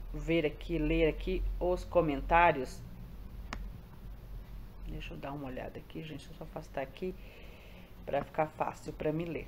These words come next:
tá? É, eu quero mandar um beijo primeiramente pra Rose Pessoa. Beijo, Rose, tudo bem? Ela respondeu no vídeo sobre recidiva na artrite reumatoide, tá? Se você não viu esse vídeo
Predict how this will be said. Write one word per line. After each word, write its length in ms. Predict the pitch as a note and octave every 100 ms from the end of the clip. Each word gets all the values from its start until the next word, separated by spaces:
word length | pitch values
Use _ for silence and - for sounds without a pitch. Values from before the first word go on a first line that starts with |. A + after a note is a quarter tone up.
| -
tá? 280 | C3 C#3+ - - - - - - - - - - - - - -
É, 840 | E3+ F3 F3+ F3+ F3 F3 F3 E3+ -
eu 80 | G3
quero 240 | F#3+ A3+ A#3+
mandar 180 | A#3
um 100 | A#3
beijo 280 | G#3+ G#3+ A3+
primeiramente 640 | G#3+ G#3+ G#3 G#3 G3 G3+ -
pra 160 | G#3
Rose 340 | F3+ G3 G3 F#3+
Pessoa. 680 | G3+ F#3 - - F3+ F3+ F#3
Beijo, 560 | D#3 F#3 F#3+ F#3 F#3
Rose, 420 | E3 F3+ F3 D#3
tudo 260 | D#3 F3+ E3
bem? 400 | D#3 E3+ F#3 G3+ - - - - -
Ela 220 | - F#3+ G3+
respondeu 500 | A3 - A#3 A3+ A#3+
no 120 | A#3
vídeo 280 | F#3+ A3 A3
sobre 320 | - G#3+ G3
recidiva 840 | F#3+ G#3 - F3+ E3 G3+ G#3 G#3
na 140 | G#3 G3
artrite 460 | F#3 - F3+ F3
reumatoide, 680 | F3 E3 E3 - D#3+ E3 E3+
tá? 180 | E3+ E3+
Se 140 | E3 E3
você 220 | E3 F3
não 80 | E3+
viu 160 | F3
esse 160 | F3 D#3
vídeo 260 | E3 E3